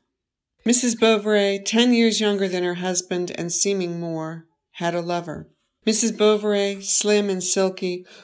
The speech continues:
with long legs and a wrinkled pout, too well made up, received a visitor on Thursday afternoons because her husband was occupied with the last of his pupils then, concentrating on a borderline case's weaknesses.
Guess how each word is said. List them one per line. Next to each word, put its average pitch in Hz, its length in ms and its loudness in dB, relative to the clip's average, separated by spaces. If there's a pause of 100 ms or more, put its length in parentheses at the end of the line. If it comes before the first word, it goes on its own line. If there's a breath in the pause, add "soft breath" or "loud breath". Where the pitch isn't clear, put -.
(120 loud breath)
with 190 140 2
long 208 360 2
legs 190 420 0
and 180 120 -2
a 175 40 -4
wrinkled 190 440 -4
pout, 185 520 -6 (340 soft breath)
too 220 200 -2
well 175 220 -4
made 165 260 -6
up, 165 360 -8 (260)
received 196 440 -2
a 196 40 -4
visitor 185 560 -2
on 165 180 -6
Thursday 175 440 -4
afternoons 170 760 -6
because 170 340 -6
her 170 120 -8
husband 170 420 -6
was 165 240 -8
occupied 165 720 -6 (360 loud breath)
with 175 100 -4
the 185 100 2
last 180 380 -2
of 196 100 -6
his 190 180 -6
pupils 180 500 -8
then, 147 360 -8 (340 soft breath)
concentrating 190 760 -2
on 180 120 -2
a 180 40 -2
borderline 180 680 -2 (180)
case's - 460 -2
weaknesses. 160 920 -8